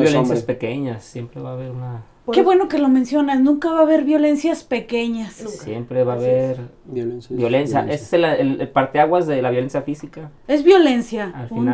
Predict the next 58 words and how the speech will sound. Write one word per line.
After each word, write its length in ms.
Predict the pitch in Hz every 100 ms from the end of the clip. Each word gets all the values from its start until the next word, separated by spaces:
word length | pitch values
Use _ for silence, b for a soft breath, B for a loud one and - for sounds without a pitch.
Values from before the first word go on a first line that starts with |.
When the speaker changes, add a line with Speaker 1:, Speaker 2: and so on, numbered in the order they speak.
| -
Speaker 2:
final, 40 | 202
Speaker 4:
¿verdad? 360 | 202 202 226 277
Speaker 2:
sí. 80 |
Speaker 4:
Es 80 | 262
violencia 520 | 311 330 311 294 320
y 40 | 330
nos 140 | 254
puede 260 | - 285 311
doler 280 | 240 233 262
de 100 | 285
distinta 460 | 220 240 240 277
forma. 400 | 277 208 208 233
Speaker 2:
Sí. 500 | - 294 311 302 247 -
Speaker 4:
Y 100 | 226
yo 140 | 285
creo 160 | 269 -
que 100 | 339
Speaker 2:
Verbal. 200 | 277 247
Speaker 4:
basta 120 | 277
ya, 220 | 226 226 262
¿no? 280 | 214 254
Hacer 260 | 262 - 233
como 200 | 320 294
esa 140 | 285
invitación, 680 | 311 302 269 202 185 214 240
amiga, 480 | 262 226 202 247 320 b b b
de 260 | - 202 220
que 120 | 233
nuestros 400 | 226 226 - 220
hijos 240 | 285 359 349
y 60 |
nuestras 420 | 262 208 - 202 233
hijas 260 | 233 302
se 140 | 262 233
críen 400 | 226 233 277 285 B -
en 160 | 285 330
la 100 | 311
sensibilidad, 880 | 320 294 302 262 247 208 190 196 254 b b
que 140 | - 233
se 140 | 233
entiendan 500 | 214 220 247 262 370
como 220 | 349 226 190
seres 360 | - 247 294
humanos 540 | 214 190 185 202 269 -
y 60 |
que 100 | -
pueden 340 | 190 240 302 330
sentir. 460 | 233 190 208 233 -
Yo 100 | 269
le 120 | 330
digo 160 | 311 320
a 40 |
mi 120 | 277
hija 180 | 262 285
y 60 | 262
a 60 |
mi 120 | 220
hijo, 240 | 247 233